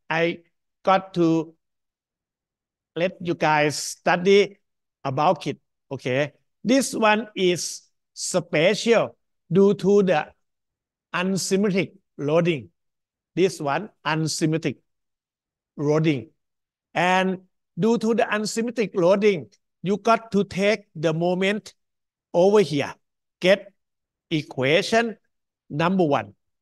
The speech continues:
And then you take the moment over here. Okay, and then you have the second equation. Now, you solve the equation, you got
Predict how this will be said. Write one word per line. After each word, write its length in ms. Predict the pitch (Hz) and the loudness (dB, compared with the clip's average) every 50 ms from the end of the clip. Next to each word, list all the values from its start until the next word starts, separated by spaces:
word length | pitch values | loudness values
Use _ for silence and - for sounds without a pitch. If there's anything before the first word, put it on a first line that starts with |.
| _ _ | _ _
And 220 | - 151 156 175 180 | -4 -4 -2 0 2
then 400 | 202 202 208 202 208 208 202 185 | 2 2 2 2 0 -2 -2 0
you 140 | 202 202 202 | 0 0 -2
take 380 | 202 - 170 202 220 233 226 - _ - | -2 -4 -2 0 0 0 -2 -4 _ -10
the 200 | 185 160 170 165 | -4 -2 -2 -2
moment 680 | 175 185 185 196 190 202 202 208 220 220 - _ - - - _ _ _ _ _ _ _ _ | 0 0 -2 0 0 0 -2 -2 -4 -8 -12 _ -20 -20 -20 _ _ _ _ _ _ _ _
over 240 | - 202 214 214 226 | -2 0 2 4 2
here. 360 | 214 147 165 175 156 123 - - _ _ _ _ _ _ _ _ _ | 2 2 2 0 0 0 -2 -8 _ _ _ _ _ _ _ _ _
Okay, 420 | - 139 131 - 135 135 151 165 - - | -10 -8 -6 -4 -2 0 0 -2 -2 -2
and 280 | 156 147 143 151 160 | -4 -4 -4 -2 0
then 340 | 175 185 180 180 180 180 - - _ _ _ _ _ _ | 2 4 4 2 0 -2 -8 -12 _ _ _ _ _ _
you 160 | 143 165 175 | -2 0 0
have 320 | 151 151 151 143 143 - - | 0 0 0 -2 -2 -4 -4
the 220 | 156 151 135 131 - _ _ _ _ _ _ | -4 -4 -4 -4 -8 _ _ _ _ _ _
second 640 | - - - - 180 180 180 - - 190 180 180 - _ _ _ | -14 -12 -6 -4 -4 -4 -2 -2 -2 -2 -2 -4 -8 _ _ _
equation. 720 | - 135 - - - - 110 123 139 - - 147 117 110 - _ _ _ _ _ _ _ _ _ _ _ _ _ _ _ _ _ | -14 -14 -14 -14 -14 -12 -10 -10 -10 -8 -8 -10 -10 -12 -16 _ _ _ _ _ _ _ _ _ _ _ _ _ _ _ _ _
Now, 300 | 170 170 160 127 - - _ 135 - _ _ _ - | -4 -2 -2 -4 -6 -10 _ -20 -20 _ _ _ 0
you 140 | 151 180 175 | 0 2 2
solve 500 | - - 196 202 214 220 - - - - _ _ | 4 4 6 6 6 4 2 -4 -14 -20 _ _
the 140 | - 160 151 | -2 0 0
equation, 720 | 147 135 - - 131 135 165 190 - - 233 226 226 214 175 | 0 -2 -4 -6 -2 0 0 0 0 0 0 0 -2 -2 -2
you 100 | 170 165 | -2 0
got 340 | - 190 185 190 185 - | 2 2 2 2 0 -4